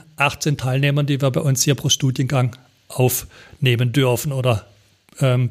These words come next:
die hier teilnehmen dürfen. Und so hatten wir jetzt die Situation, dass wir Teilnehmende vor Ort haben und Teilnehmende, die nicht kommen wollten, nicht kommen durften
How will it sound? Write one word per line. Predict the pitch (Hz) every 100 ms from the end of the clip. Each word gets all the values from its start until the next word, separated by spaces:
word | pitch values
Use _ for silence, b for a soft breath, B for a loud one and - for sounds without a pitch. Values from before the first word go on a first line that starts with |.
| -
die | 127
hier | 131
teilnehmen | - 131 127 123 127
dürfen. | 123 120 113 117 - B B B B B B B -
Und | 151
so | 156
hatten | 170
wir | 233
jetzt | 208 -
die | 185
Situation, | 180 160 147 - 147 170 226
dass | 190 160
wir | 165 147
Teilnehmende | - 147 151 147 143 147
vor | - 160
Ort | 160 -
haben | 202 208 208 226 214
und | 160 -
Teilnehmende, | 156 156 165 156 151 143
die | 139 139
nicht | 131 -
kommen | - 127 123 113
wollten, | 135 170 180 247 - -
nicht | 151
kommen | - 147 131 113
durften | 156 160 196 - - 202